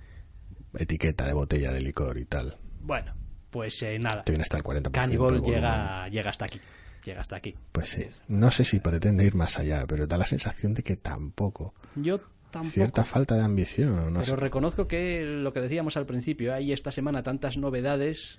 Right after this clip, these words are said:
Speaker 2: obviamente no se pueden acabar siguiendo todas, porque no, no, no, no hay tiempo, ni dinero, ni,
Speaker 1: Ni,
Speaker 2: ni,
Speaker 1: ni nada.
Speaker 2: ni, vamos, ni, ni memoria interna de ningún dispositivo que, que aguante,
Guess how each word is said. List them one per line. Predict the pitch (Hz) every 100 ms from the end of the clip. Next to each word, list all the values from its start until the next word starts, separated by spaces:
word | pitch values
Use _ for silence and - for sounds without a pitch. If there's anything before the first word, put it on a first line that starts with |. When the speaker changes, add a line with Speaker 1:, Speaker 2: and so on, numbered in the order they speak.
| -
Speaker 2:
obviamente | 123 120 139 139 101
no | 113 117 120
se | - 107
pueden | 131 123 110 104
acabar | 104 104 120
siguiendo | - 104 120 113
todas, | 123 120 117 -
porque | - 95
no, | 90 92
no, | 92
no, | 92 92 90
no | 90
hay | 92
tiempo, | 123 117 151
ni | 135
dinero, | 104 113 131 143
ni, | 147 113 104
Speaker 1:
Ni, | 98 85 78
Speaker 2:
ni, |
Speaker 1:
ni | 98 101 85
nada. | 80 69 76 -
Speaker 2:
ni, | 101
vamos, | 123 113 117
ni, | 104 104 104 107 104 107
ni | 127 117
memoria | 117 143 135
interna | 120 123 151 135 104
de | 113 120
ningún | 120 123 131 147
dispositivo | 127 123 120 123 175 120
que, | 110 104 107 120
que | -
aguante, | 113 110 117 147 135 156